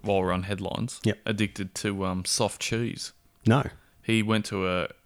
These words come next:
Speaker 1: recovery facility in the end. Brehab. <laughs> Now, that's the second brie joke in a month.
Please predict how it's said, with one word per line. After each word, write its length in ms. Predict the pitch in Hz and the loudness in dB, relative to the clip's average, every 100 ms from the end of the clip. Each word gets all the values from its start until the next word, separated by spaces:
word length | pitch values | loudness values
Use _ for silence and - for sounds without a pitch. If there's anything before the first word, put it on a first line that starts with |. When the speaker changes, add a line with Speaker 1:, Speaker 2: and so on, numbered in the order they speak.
| _ - | _ -10
Speaker 1:
recovery 480 | 101 - 113 117 104 | -8 -4 -2 -2 -4
facility 580 | - - 95 - - | -4 -6 -6 -8 -8
in 100 | 82 | -8
the 100 | - | -8
end. 260 | - 120 151 _ _ _ _ _ - | -6 -6 -6 _ _ _ _ _ 0
Brehab. 680 | 110 113 107 101 90 92 113 - | 2 4 2 -2 -4 -6 -10 -12
<laughs> 40 | - - - - - - - - 226 | -20 -20 -20 -20 -20 -18 -16 -6 2
Now, 720 | 135 - - 113 - - 113 | 2 2 0 -2 -2 2 4
that's 180 | 165 - | 4 4
the 80 | |
second 440 | - 143 135 120 98 | 4 6 6 4 6
brie 280 | 110 120 120 | 8 8 8
joke 400 | 107 98 127 123 | 8 8 6 4
in 80 | |
a 40 | 98 | 4
month. 480 | 101 98 85 - | 6 4 2 -6